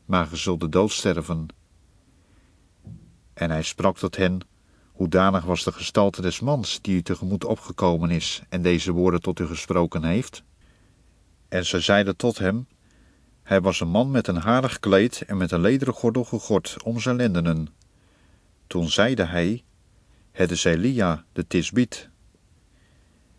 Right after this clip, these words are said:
En hij zond tot hem een hoofdman van vijftig met zijn vijftigen. En als hij tot hem opkwam, want zie, hij zat op de hoogte eens bergs,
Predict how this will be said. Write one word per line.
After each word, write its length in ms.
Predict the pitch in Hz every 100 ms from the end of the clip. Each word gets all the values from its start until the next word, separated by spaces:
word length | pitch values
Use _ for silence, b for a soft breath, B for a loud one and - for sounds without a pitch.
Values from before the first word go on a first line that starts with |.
| _ _
En 140 | 92
hij 120 | 82
zond 260 | 80 107 113
tot 220 | 107 -
hem 180 | 104 107
een 120 | 87
hoofdman 480 | 78 107 110 113 92
van 140 | 87
vijftig 500 | - 110 123 - 117
met 120 | 123
zijn 180 | - 127
vijftigen. 720 | - 135 107 - 92 90 80 - _ _ b b b b b b _
En 140 | 90
als 200 | 87 90
hij 100 | 95
tot 200 | 95 95
hem 120 | 87
opkwam, 560 | 85 131 - 90 98 131 - _
want 200 | - 85
zie, 260 | - - 98
hij 120 | 92
zat 220 | 87 90
op 100 | 90
de 60 | 82
hoogte 340 | 82 101 -
eens 200 | 90 85
bergs, 500 | 90 117 104 - -